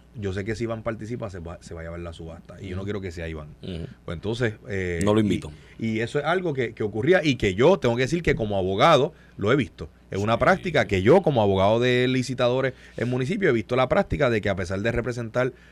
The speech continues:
Speaker 1: compañías grandes, eh, las, las mejores o, o una de las mejores, pues los dejan fuera. Y uno pues se cuestionaba y yo creo que este juicio está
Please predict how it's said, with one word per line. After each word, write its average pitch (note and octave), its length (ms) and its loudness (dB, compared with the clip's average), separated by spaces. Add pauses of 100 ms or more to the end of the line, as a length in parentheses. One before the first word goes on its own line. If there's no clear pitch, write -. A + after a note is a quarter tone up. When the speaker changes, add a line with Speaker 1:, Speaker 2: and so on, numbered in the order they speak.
(120)
Speaker 1:
compañías G#2+ 760 -2
grandes, D#3 640 2
eh, F#2+ 380 0
las, G2 260 -2
las G#2 180 -2
mejores B2 520 2
o, B2 80 2
o G#2 240 -4
una C3 400 -2 (340)
de A#2 80 -4
las B2+ 100 0
mejores, D#3 320 -4
pues A2+ 180 -8 (140)
los G#2+ 200 -6
dejan A#2+ 260 -4
fuera. E2+ 320 -4
Y F2 100 -6
uno A#2 160 -4
pues C3+ 140 -4
se B2 140 -6
cuestionaba D3 480 -2
y - 20 -4
yo A#2 80 -2
creo A#2 120 -4
que C3+ 80 -4
este C3+ 180 -8
juicio D3 280 -4
está A#2+ 340 -4